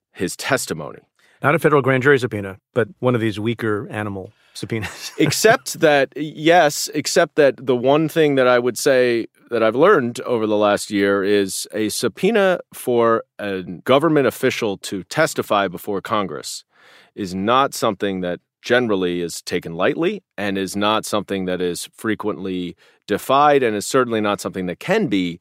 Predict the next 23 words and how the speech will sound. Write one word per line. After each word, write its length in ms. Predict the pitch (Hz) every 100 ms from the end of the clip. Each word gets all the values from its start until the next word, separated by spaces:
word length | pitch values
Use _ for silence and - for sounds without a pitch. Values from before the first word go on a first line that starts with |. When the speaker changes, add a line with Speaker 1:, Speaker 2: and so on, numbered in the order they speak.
| 101
Speaker 1:
defied 640 | - - 110 101 98 90
without 520 | 98 - 107 120 -
some 240 | - 113 101
sort 200 | 107 95
of 120 | 87
legal 240 | 87 82
basis. 500 | 76 62 - - - -
So 380 | - 123 110 -
it 160 | 139 143
was 260 | 143 117
not 260 | 123 160 190
an 120 | 147
insignificant 920 | 151 - 135 120 135 113 117 101 90 _ _ _ _ _ -
Speaker 2:
Move. 340 | 110 95 -
Speaker 1:
move, 480 | 120 147 120 92 92
exactly, 480 | 101 120 113 101 92
to 480 | - 135 120 107 - _
subpoena 640 | - 117 - 156 143 110
the 240 | 92 98 92
acting 460 | 110 123 - 113 98
D 180 | 110 107
N 140 | 95
I 420 | 107 104 87 82